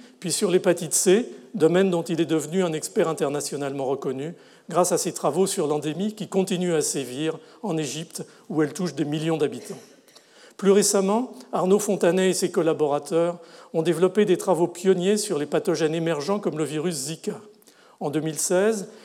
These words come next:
ils ont publié deux articles rapportant, lors de l'épidémie de Polynésie,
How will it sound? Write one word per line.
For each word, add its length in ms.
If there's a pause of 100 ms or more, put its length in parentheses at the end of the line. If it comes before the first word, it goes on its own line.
(140)
ils 160
ont 80
publié 360
deux 220
articles 440
rapportant, 580
lors 180
de 100
l'épidémie 540
de 100
Polynésie, 760